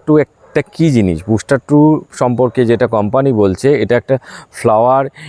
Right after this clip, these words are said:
ইনিটিয়েটর অ্যান্ড ফুড সেটার, অর্থাৎ ফুল আনতে সাহায্য করে এবং ফল সেট হতে সাহায্য করে। তা Panaflix আমাদের ফুল ফল ঝরা রোধে সাহায্য করে, আর বুস্টার টু কী করে? বেশি ফুল আনতে সাহায্য করে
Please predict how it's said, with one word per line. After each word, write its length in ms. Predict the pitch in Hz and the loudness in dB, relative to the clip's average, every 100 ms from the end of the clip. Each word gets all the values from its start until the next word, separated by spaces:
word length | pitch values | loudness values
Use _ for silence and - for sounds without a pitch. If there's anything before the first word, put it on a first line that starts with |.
| 139 _ | -18 _
ইনিটিয়েটর 1040 | 107 123 135 139 - 123 120 - 131 151 214 _ _ _ | 0 2 2 0 0 2 2 0 0 0 -4 _ _ _
অ্যান্ড 360 | 113 113 127 127 | -4 -2 -4 -6
ফুড 240 | - 131 | -4 -4
সেটার, 400 | - 113 104 92 - - - | -2 -4 -2 -6 -8 -14 -8
অর্থাৎ 340 | 110 147 147 _ - - _ - | -6 -2 -2 _ -20 -20 _ -12
ফুল 340 | - 139 156 - | -2 2 2 0
আনতে 380 | 120 120 120 143 | -2 -2 -2 -2
সাহায্য 360 | 143 139 135 | -2 -2 -2
করে 300 | 147 151 175 - | 0 0 -2 -2
এবং 220 | 120 120 - | -2 -2 -4
ফল 320 | 123 127 160 | -2 0 -2
সেট 340 | - - 147 | -4 -2 0
হতে 180 | 143 131 | 0 -2
সাহায্য 380 | 117 104 92 98 | -2 -4 -2 -2
করে। 200 | 85 80 - _ - - | -2 -4 -8 _ -20 -6
তা 60 | 107 | -4
Panaflix 560 | 110 120 131 147 135 | -2 0 0 0 0
আমাদের 200 | 139 139 | 0 0
ফুল 280 | 127 - 139 | -2 0 0
ফল 260 | 127 139 131 | 2 0 0
ঝরা 300 | - 120 127 | 0 0 2
রোধে 280 | 113 151 170 | 2 2 0
সাহায্য 360 | 156 127 107 | 0 -2 0
করে, 180 | 104 107 | 0 2
আর 60 | 123 | 2
বুস্টার 360 | 107 120 147 | 0 -4 -4
টু 120 | 143 143 | -4 -4
কী 140 | 139 | -4
করে? 200 | 160 170 | 0 -2
বেশি 460 | 117 104 131 - 160 | -2 0 0 0 -4
ফুল 320 | - 147 156 | -2 0 2
আনতে 280 | 160 170 175 | 0 -2 -2
সাহায্য 320 | 170 170 185 | -2 -2 -2
করে 180 | 190 | -2